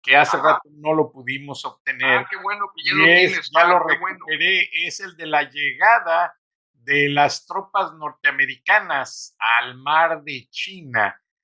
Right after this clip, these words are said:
Speaker 1: Permíteme un segundo. Este,
Speaker 2: En tanto
Speaker 1: ah,
Speaker 2: lo encuentras, Frank.
Speaker 1: no, ya lo tengo, ingeniero Lozano,
Speaker 2: Ah, ok,
Speaker 1: ya.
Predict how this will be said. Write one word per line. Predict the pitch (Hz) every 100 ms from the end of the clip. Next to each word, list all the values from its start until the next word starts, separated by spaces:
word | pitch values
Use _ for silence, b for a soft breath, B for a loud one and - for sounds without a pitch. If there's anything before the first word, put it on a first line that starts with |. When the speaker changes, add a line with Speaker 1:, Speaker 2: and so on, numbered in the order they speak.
| _ _ _
Speaker 1:
Permíteme | - 123 127 143 147 - 151 139 131
un | 135 143 147 143 147 147
segundo. | - - - 175 156 180 151 143 131 143 165 - _ _ _ _ _ _ _
Este, | 117 110 104 101 - - - - 113 107
Speaker 2:
En | 98 - - - -
tanto | - 139 -
Speaker 1:
ah, | 208
Speaker 2:
lo | 208 185
encuentras, | 170 _ 190 185 - 156 156 -
Frank. | 143 147
Speaker 1:
no, | 151
ya | 160 165
lo | 151 147
tengo, | 147 151 151
ingeniero | 123 139 131 139 139
Lozano, | 127 117 127 147
Speaker 2:
Ah, | 156 156
ok, |
Speaker 1:
ya. | -